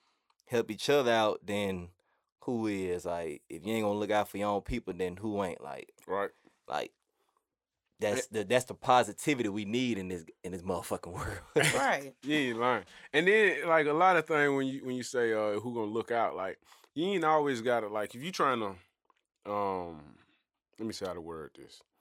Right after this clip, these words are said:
Speaker 2: If you trying to expand, I'll just use that. If you trying to expand a brand or just your name or whatever it is you doing,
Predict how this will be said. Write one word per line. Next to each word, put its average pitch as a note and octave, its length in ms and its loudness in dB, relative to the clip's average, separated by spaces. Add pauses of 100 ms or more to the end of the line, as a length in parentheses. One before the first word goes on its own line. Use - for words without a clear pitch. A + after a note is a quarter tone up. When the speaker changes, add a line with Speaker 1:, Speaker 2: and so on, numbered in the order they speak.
(500)
Speaker 2:
If A2+ 100 -6
you D3+ 60 -8
trying C3 280 4
to A2 160 -4
expand, G2+ 680 -4
I'll F#2+ 160 -4
just F2 200 -14
use E2+ 220 -16
that. D2+ 200 -12
If G2 80 -12
you C#3 60 -8
trying B2+ 220 2
to G#2 80 -2
expand F#2+ 760 -4
a F#2 80 -8
brand G#2 600 -6
or F#2 280 -2
just A2 280 -8
your A2 100 -2
name G#2+ 440 -6
or G2 160 -6
whatever B2+ 360 -2
it A#2 80 -8
is A2+ 200 -10
you G2 80 -16
doing, A#2+ 360 -4